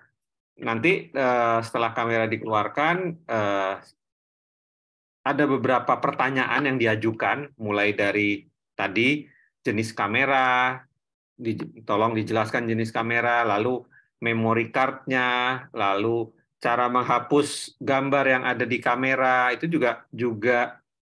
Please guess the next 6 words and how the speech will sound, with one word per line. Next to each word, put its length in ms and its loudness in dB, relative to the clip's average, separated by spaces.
kalau, 480 0
kalau 320 4
apa 240 2
namanya, 320 0
kalau 240 4
asesornya, 960 2